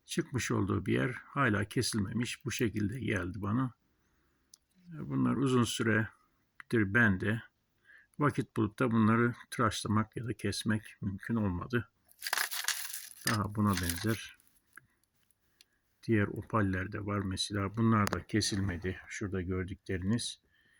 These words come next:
Çünkü içinde hangi renkler var, ne olduğu belli değil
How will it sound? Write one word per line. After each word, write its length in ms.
Çünkü 280
içinde 400
hangi 340
renkler 340
var, 300
ne 60
olduğu 500
belli 360
değil 260